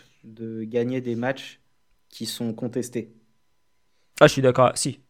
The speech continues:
Speaker 2: totalement d'accord.
Speaker 1: Est-ce
Speaker 2: Si, je suis d'accord avec toi.
Speaker 1: est-ce que c'est
Speaker 2: Ce que je veux dire, c'est que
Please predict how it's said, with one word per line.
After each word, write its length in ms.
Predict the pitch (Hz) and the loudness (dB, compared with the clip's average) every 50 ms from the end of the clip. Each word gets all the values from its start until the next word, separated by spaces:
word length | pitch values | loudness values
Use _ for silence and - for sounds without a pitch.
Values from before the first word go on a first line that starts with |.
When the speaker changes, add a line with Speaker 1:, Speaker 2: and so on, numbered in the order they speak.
| _ | _
Speaker 2:
totalement 360 | - 123 120 127 123 120 120 | -8 -6 -2 -2 -2 -2 -4
d'accord. 160 | 120 120 117 120 | -6 -6 -6 -6
Speaker 1:
Est-ce 80 | - - | -6 -4
Speaker 2:
Si, 120 | - 156 | -4 -4
je 80 | 131 - | -4 -4
suis 100 | - 123 | -4 0
d'accord 220 | 123 120 - 131 | 0 2 2 2
avec 180 | 127 120 120 - | 0 0 0 -2
toi. 60 | - | -4
Speaker 1:
est-ce 80 | - - | -6 -4
que 80 | - | -4
c'est 160 | 135 135 143 135 | -2 -2 -2 -2
Speaker 2:
Ce 80 | - | -2
que 80 | - 135 | -2 -2
je 100 | 120 127 | 0 0
veux 60 | 135 | 0
dire, 160 | 135 156 160 | 0 0 0
c'est 160 | - 147 131 | 0 -2 -4
que 320 | - - 123 117 117 117 | -6 -6 -10 -10 -10 -12